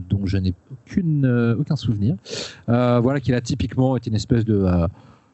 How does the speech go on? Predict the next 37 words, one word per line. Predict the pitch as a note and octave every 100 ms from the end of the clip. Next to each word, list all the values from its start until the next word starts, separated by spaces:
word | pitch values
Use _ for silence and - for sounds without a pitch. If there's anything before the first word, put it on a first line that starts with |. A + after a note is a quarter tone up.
| _ _ _ _ G2
ah, | G#2+
pff, | - - - - - - -
ça, | -
ça | - A#2+
essaye | B2+ - - D#3+
d'être, | D3+ D3 -
euh, | C3+ B2+ B2
ça | B2+
essaye | C#3 C3 E3+
d'être | D3+ C3+ -
à | C3
la | C3
hauteur | C3 D3+
de | C3
l'antre | B2+ C3+ C#3
de | C3
la | B2+
folie, | - C3 D#3
parce | - A2
qu'il | -
y | A2
a |
clairement, | A2+ C3+ B2+ C3+ A#2
euh, | G#2 - _ -
le |
sketch | A2+ - -
se | -
termine | A2+ A2
clairement | G#2+ A#2 A#2+
sur | A2+
une | G2+
référence | G#2 G2 G#2+ A#2 A2+
à |
l'antre | G2+ G2+ G#2
de |
la | A2
folie, | G2 A2